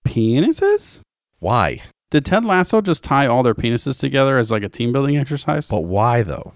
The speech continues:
Speaker 1: Yeah, well, why would they have a dude with his balls out? It's just 'cause it's funny. <sighs>
Speaker 2: Normally, I would say, "No, that's dumb," but the fact that it got so many likes means it has to be something ridiculous like that.
Speaker 1: It has to be, it also has to be sex related.
Speaker 2: Yeah, true.
Speaker 1: <laughs>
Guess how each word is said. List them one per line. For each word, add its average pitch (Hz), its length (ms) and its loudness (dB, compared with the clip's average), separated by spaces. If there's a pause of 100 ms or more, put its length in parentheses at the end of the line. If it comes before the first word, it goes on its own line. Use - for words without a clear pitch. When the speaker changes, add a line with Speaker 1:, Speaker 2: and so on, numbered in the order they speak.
(120)
Speaker 1:
Yeah, 123 320 2
well, 127 540 0 (320)
why 117 180 0
would 131 200 0
they 139 200 0
have 143 260 -2
a 139 40 -4
dude 151 260 -2
with 160 80 -2
his 151 140 -2
balls 151 320 0
out? 90 200 -8
It's 151 100 -14
just 117 200 -6
'cause - 120 -16
it's 113 180 -6
funny. 123 440 0
<sighs> - 60 2 (540)
Speaker 2:
Normally, 196 480 0
I 180 80 2
would 170 120 -2
say, 135 200 0
"No, 113 240 2
that's 107 220 0
dumb," 127 440 0
but - 140 -2
the 117 60 -4
fact 143 260 -2
that 180 100 0
it 147 80 0
got 127 180 0
so 101 300 -2
many 107 200 0
likes 92 420 -4
means 92 680 -4
it 92 120 -6
has 98 220 -2
to 95 60 -14
be 90 80 -6
something 82 300 -6
ridiculous 67 720 -10
like 78 160 -4
that. 67 140 -4
Speaker 1:
It 110 60 -4
has 127 260 0
to 110 60 -8
be, 110 140 0 (140)
it 123 100 0
also 110 320 2
has 107 260 -2
to - 60 -10
be 113 80 0
sex 104 320 -4
related. 120 400 -2
Speaker 2:
Yeah, 85 340 -4
true. 180 280 0 (200)
Speaker 1:
<laughs> - 0 -